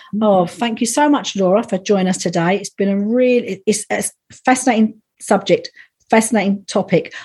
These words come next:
Speaker 2: I know this probably could go on for a long, long time, but I think as we explore other areas of it, but it's really, I feel there, there are like-minded people out there who ha-, have this understanding of style beings, other dimensions, but it's getting it more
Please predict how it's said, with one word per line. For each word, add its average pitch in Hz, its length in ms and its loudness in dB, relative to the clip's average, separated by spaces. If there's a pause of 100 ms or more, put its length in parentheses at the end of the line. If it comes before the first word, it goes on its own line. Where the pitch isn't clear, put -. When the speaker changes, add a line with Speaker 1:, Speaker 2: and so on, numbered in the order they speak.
(140)
Speaker 2:
I 202 80 -2
know 220 140 2
this 226 120 -2
probably 214 180 0
could 208 140 -4
go 202 200 2
on 196 120 -2
for 190 180 -6
a 180 40 -2
long, 220 280 0
long 214 240 0
time, 170 500 -2 (420)
but 190 120 2
I - 20 0
think 202 140 0
as 196 100 -4
we 202 220 -2
explore 208 520 -2
other 196 280 0
areas 202 320 2 (100)
of 185 160 2
it, 160 220 -2 (220)
but 196 100 0
it's 196 260 -2
really, 233 220 0
I 202 60 0
feel 202 260 0
there, 190 280 0
there 196 220 0
are 226 240 0 (200)
like-minded 180 420 -2
people 185 220 -2
out 185 60 -2
there 190 340 -2
who 202 140 -2
ha-, 185 140 -4
have 214 180 0
this - 300 0
understanding 185 540 2
of 175 160 -2
style 185 380 2
beings, 185 420 0
other 185 140 -2
dimensions, 180 640 0 (320)
but 196 100 2
it's 202 120 0
getting 202 240 0
it 254 100 -4
more 196 360 0